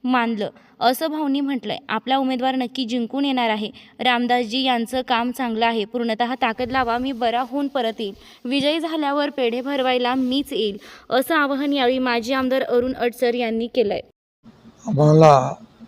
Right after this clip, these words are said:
Speaker 2: सर्व देशवासियांना मतदानाचा अधिकार पूज्य बाबासाहेब आंबेडकर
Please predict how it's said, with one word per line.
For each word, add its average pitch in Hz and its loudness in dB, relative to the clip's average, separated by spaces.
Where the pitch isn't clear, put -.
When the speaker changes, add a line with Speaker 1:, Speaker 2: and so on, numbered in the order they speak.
Speaker 2:
सर्व 190 10
देशवासियांना 143 6
मतदानाचा 180 10
अधिकार 165 8
पूज्य 165 6
बाबासाहेब 160 8
आंबेडकर 151 4